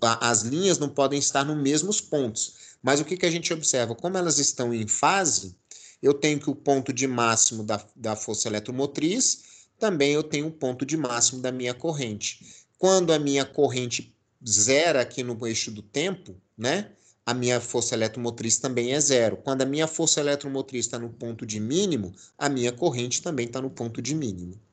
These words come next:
ok? Então, eu tenho essas três situações. Ou o circuito, ele é mais indutivo do que capacitivo,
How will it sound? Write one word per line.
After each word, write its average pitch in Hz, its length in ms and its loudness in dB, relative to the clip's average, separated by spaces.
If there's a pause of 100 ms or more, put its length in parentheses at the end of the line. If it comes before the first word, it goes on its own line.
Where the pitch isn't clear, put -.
ok? 175 500 2 (260)
Então, 147 300 4 (320)
eu 139 140 4
tenho 147 260 2
essas 143 460 2
três 160 360 -2
situações. 135 880 -6 (360)
Ou 185 180 6
o 180 40 -4
circuito, 143 840 -4 (340)
ele 135 200 2
é 131 40 4
mais 127 400 -2
indutivo 160 680 -4
do 135 140 -6
que 123 180 -6
capacitivo, 110 1000 -4